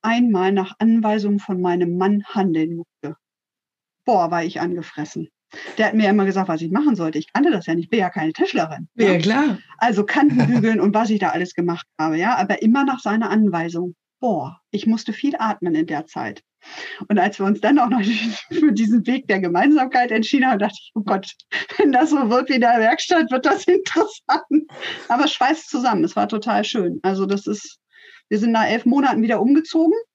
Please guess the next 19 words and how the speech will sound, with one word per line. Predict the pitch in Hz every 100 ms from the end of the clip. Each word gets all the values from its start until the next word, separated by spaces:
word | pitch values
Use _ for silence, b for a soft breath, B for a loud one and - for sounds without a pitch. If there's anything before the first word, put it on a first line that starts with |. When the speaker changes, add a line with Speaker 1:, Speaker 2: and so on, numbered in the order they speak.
| _ _ _
Speaker 1:
Die | 208 208
Küche | 302 294 240
wurde, | 233 220 208
ich | 202 -
glaube, | 208 202 208 -
anderthalb | 214 233 - 226 214
Mal | 202 240
so | 233
groß. | 208 196 226 370 508 - _ _ b b -
Wir | 226
mussten | 277 - -
also | 214 220
nachbauen. | 220 214 240 - - - - - 277
<laughs> | - - - - _ - - - _ _ _ _ _ _ _ _ _ _ _ _ B 311 294
Speaker 2:
Wieder | 202 240 233
in | 214
einer | 202 208
ähnlichen | 233 240 226 220
Konstellation? | 214 208 - 196 202 - 247 226 302